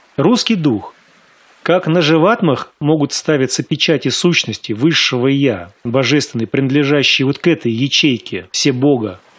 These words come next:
рода, как вы хотите называйте, так и у духа, который принадлежит этому роду,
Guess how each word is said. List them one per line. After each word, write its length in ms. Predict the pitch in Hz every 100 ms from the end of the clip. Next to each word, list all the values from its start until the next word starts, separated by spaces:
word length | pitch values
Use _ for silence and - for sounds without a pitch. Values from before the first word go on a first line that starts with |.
| -
рода, 460 | 127 147 120 98 - - - - -
как 160 | 139 131
вы 60 |
хотите 320 | 123 139 135 -
называйте, 560 | 113 120 113 98 - - _ _ _ _ _ _ _
так 240 | 170 180 -
и 240 | 196 190 196 -
у 160 | 185
духа, 560 | 156 120 220 254 - 110
который 420 | - 135 139 131
принадлежит 460 | 127 147 151 143 135
этому 320 | 143 131 143
роду, 400 | 156 156 113 95